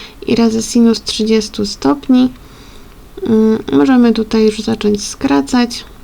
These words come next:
Dwa razy osiem mamy szesnaście, a sinus trzydziestu stopni to odczytamy sobie w tablicach, y, maturalnych.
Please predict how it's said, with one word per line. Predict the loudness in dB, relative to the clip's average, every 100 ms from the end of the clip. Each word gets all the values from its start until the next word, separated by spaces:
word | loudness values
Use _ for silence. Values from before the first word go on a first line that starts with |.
| -8
Dwa | -4 0 2
razy | 2 0 0
osiem | -2 -2 0 2
mamy | 2 4 4 2 -4 -20 -20 -20 -20 -14
szesnaście, | -8 -8 -4 -2 -2 -4 -4 2 4 4 0 -20 -20 -20 -18 -20 -20 -10
a | -4
sinus | 0 4 4 4 -4
trzydziestu | -6 -4 -4 -4 -6
stopni | -2 -2 0 2 2 2 -2 -18 -20 -20 -20 -12 -8
to | -4 -4
odczytamy | -4 -6 -6 -2 2 2 0
sobie | -2 0 2 0
w |
tablicach, | -2 -2 0 0 2 0 0 -6
y, | -6 0 2 2 2 2 2
maturalnych. | 0 0 2 4 4 4 2 0 -8